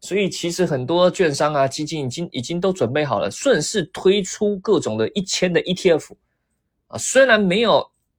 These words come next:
一千的E T F期权，可是很多的这个中证一千的E T F就上市啦。所以大家如果是，哎，平常想要做一些，呃，长线投资、做资产配置的，那你可以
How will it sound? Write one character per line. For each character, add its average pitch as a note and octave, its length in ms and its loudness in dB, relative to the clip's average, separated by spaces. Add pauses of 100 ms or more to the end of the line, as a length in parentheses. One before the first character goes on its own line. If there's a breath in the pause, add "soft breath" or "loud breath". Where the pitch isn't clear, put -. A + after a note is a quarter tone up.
一 A#3+ 100 0
千 G#3+ 320 0
的 F3+ 120 6
E G3 160 -2
T G3 160 2
F D3+ 100 -2
期 F3 220 -6
权， - 260 -6 (540 soft breath)
可 D#3 120 0
是 A3 140 6
很 B2+ 260 0
多 F#3+ 220 4
的 D#3 180 2
这 F3 120 -4
个 B2+ 200 2
中 F3 220 -2
证 F3 140 0
一 F3+ 80 -4
千 E3+ 200 -4
的 D3 80 0 (120)
E G#3+ 100 0
T A3 260 2
F G#3 320 0 (120)
就 B2 100 -6
上 B2+ 180 -2
市 B2+ 200 -2
啦。 A#2 180 0 (440)
所 - 100 -6
以 - 20 -2
大 A3 100 4
家 G#3 140 2
如 F3 180 0
果 F#3+ 140 2
是， D3 320 -2 (120)
哎， D#3+ 260 -6
平 D3 100 -8
常 D3+ 160 -4
想 C3+ 100 -2
要 A2+ 80 2
做 B2 160 -4
一 D3 60 0
些， C#3+ 180 2 (260 soft breath)
呃， G#2+ 100 -10
长 B2+ 200 -4
线 D3 160 -2
投 B2+ 200 0
资、 C#3 200 -4
做 D3 160 -2
资 C#3+ 200 -6
产 A2 180 -8
配 D#3 180 -4
置 C3 200 -4
的， A2 200 -6 (480 soft breath)
那 C#3 140 -4
你 C3 140 -2
可 - 320 -2
以 D3+ 200 2